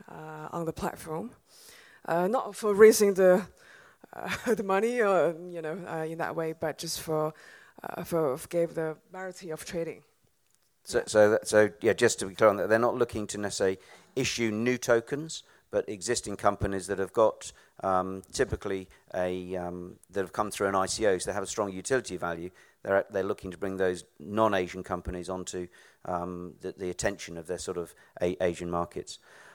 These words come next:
Speaker 2: Um, I'm, I'm conscious that we're, we're, we're for time. Bo-, both Amy and I are around all day today, so if anyone's got any particular queries or questions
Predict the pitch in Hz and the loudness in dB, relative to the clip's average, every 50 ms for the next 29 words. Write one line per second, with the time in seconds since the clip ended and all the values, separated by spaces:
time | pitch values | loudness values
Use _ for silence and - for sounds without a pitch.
0 | - _ - 101 101 104 110 - - _ - 120 117 123 - 123 120 - - 143 | -10 _ 4 6 6 6 6 0 -8 _ 0 2 2 2 2 0 0 2 2 2
1 | 143 135 - - 120 - - 120 117 - - 110 110 104 104 - - - 110 110 | 2 2 2 -4 -4 0 4 4 4 4 4 4 4 4 4 2 -4 -2 2 4
2 | 104 107 - - - 104 98 - - - - - 104 104 107 107 104 - _ - | 4 4 2 -2 -4 -4 -4 -4 -6 -6 0 4 4 4 4 4 0 -8 _ 8
3 | 117 120 123 - - 123 120 123 117 - - - - - 120 120 117 113 110 110 | 10 10 10 10 8 6 6 6 4 0 -6 -2 0 2 2 2 2 0 2 4
4 | 107 104 101 101 98 98 98 98 98 95 98 95 90 - - - - - 98 92 | 4 6 6 6 6 6 6 6 4 2 0 -2 -6 -10 -12 -8 -6 -4 0 4
5 | 98 95 92 95 - - 95 95 95 - 104 92 113 113 107 101 90 107 101 101 | 4 4 4 4 2 2 2 2 2 0 -2 -2 -2 -2 -2 -2 -2 -2 -2 -2
6 | 95 - - - 123 - - 98 95 - - 98 92 85 90 - - 98 92 - | -4 -8 -8 -6 -6 -6 -6 -6 -6 0 2 2 2 2 0 -2 0 0 0 -2
7 | - 95 95 92 - - | -4 -10 -10 -10 -12 -14